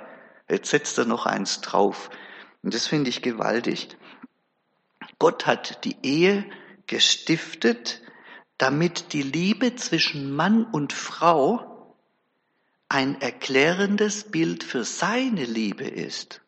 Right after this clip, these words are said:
Wir können Gottes Liebe ja nicht verstehen, die er hat für, für uns und besonders für seine Gemeinde. Und da sagt Gott, dann mache ich euch ein Bild.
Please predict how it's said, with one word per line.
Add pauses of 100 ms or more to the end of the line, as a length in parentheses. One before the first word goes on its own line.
(1300)
Wir
können
Gottes
Liebe
ja
nicht
verstehen, (520)
die
er
hat
für,
für
uns
und
besonders
für
seine
Gemeinde. (1700)
Und
da
sagt
Gott,
dann
mache
ich
euch
ein (120)
Bild.